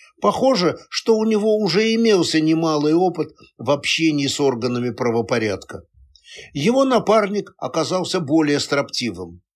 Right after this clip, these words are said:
Он, напротив, вскочил на ноги, не целясь, выстрелил в сторону Цаплина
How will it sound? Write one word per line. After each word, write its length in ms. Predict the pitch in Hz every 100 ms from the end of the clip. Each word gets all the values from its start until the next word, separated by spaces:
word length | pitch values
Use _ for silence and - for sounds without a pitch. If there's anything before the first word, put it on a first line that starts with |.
| _ _ _ -
Он, 240 | 202 262
напротив, 640 | 269 208 202 196 175 170
вскочил 580 | - - 180 170 233 233
на 220 | 202 196
ноги, 360 | 180 170 165 170 - _ -
не 220 | 165 202
целясь, 560 | - 214 240 208 - - _
выстрелил 720 | 120 117 214 220 - 180 160 143
в 80 |
сторону 460 | - 196 190 180 160
Цаплина 680 | 156 220 220 139 113 98